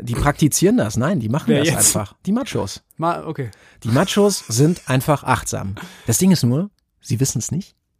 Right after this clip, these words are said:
Speaker 2: Weil?
Speaker 1: Und du darfst es auch nicht sagen, weil sonst kriegst du auf den Maul.
Speaker 2: <laughs> Von wem?
Speaker 1: Vom Macho.
Speaker 2: <laughs> Vom achtsamen Macho.
Speaker 1: Naja, die sind, na guck mal, die sind immer im Moment.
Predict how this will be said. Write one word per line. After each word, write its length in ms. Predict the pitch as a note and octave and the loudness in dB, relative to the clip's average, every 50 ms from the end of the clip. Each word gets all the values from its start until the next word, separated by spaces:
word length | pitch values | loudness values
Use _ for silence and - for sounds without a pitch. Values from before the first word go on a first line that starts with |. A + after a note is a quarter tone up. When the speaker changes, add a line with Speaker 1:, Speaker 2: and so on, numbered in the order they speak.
| _ _ _ _ _ _ _ _ _ _ - | _ _ _ _ _ _ _ _ _ _ -12
Speaker 2:
Weil? 300 | C#3 C#3 C#3 D3 D3 D3 _ _ _ - | -8 -6 -4 -4 -6 -8 _ _ _ -4
Speaker 1:
Und 180 | D3 A#2+ B2 | -2 -2 0
du 60 | C3+ | 0
darfst 200 | C3 C3 C3+ C#3 | 2 0 2 2
es 40 | C3+ B2+ | 2 2
auch 40 | |
nicht 140 | B2+ B2 A#2 | 2 2 2
sagen, 240 | A2+ B2 D3+ E3 D#3 | 2 0 0 2 2
weil 80 | C#3 B2+ | 2 4
sonst 160 | B2+ B2 - | 2 2 0
kriegst 240 | - - C#3+ - - | -2 -6 -4 -2 0
du 60 | C3 | 0
auf 80 | A2+ | 2
den 60 | A2 A#2 | 2 0
Maul. 200 | A#2+ D3+ G3 - _ - _ - | 0 -2 -4 -6 _ -14 _ -6
Speaker 2:
<laughs> 80 | D#3 A#2 G2+ - - - - - - - - - - A3+ | -6 -6 -6 -10 -18 -18 -18 -18 -18 -18 -14 -10 -8 -4
Von 260 | G3 F3+ E3 D#3+ D#3 | -2 0 0 0 2
wem? 200 | E3+ E3 D3 B2+ - _ | 2 0 0 -2 -6 _
Speaker 1:
Vom 200 | - - A#2+ A#2 | -6 -4 -2 0
Macho. 300 | B2+ C3 - - A2+ - - - - - - - | 0 0 0 -2 -4 -4 -4 -12 -16 -16 -18 -16
Speaker 2:
<laughs> 300 | - - G#3+ G3 - - | -8 -4 -4 -4 -4 -4
Vom 140 | - C#3+ D3 | -6 -2 -2
achtsamen 400 | D3+ C#3 - - E3 D3 D3 C#3+ | -2 -2 -2 -4 -4 -4 -2 -2
Macho. 240 | C#3+ D3+ D3 C3+ | -4 -4 -4 0
Speaker 1:
Naja, 260 | C3+ D3 G3 A3+ F#3+ - - - - - - | 2 2 4 2 2 0 -4 -12 -18 -10 -4
die 80 | C3 | -2
sind, 300 | B2 A#2+ F3 A#3 B3+ - - - - | 2 4 4 2 2 0 -4 -12 -10
na 120 | C#3+ D3 D3 | -6 -4 0
guck 140 | - C4 A#3+ | 0 0 2
mal, 80 | A3+ | 4
die 60 | F3 F3 | 4 4
sind 160 | E3+ F#3 F3+ | 4 2 2
immer 160 | F#3+ A3 A#3 | 2 2 2
im 60 | A3+ A3+ | 4 4
Moment. 500 | A3+ G#3 G3 G3 B3+ D#4 G#3 - - | 4 4 2 2 2 0 -2 -4 -6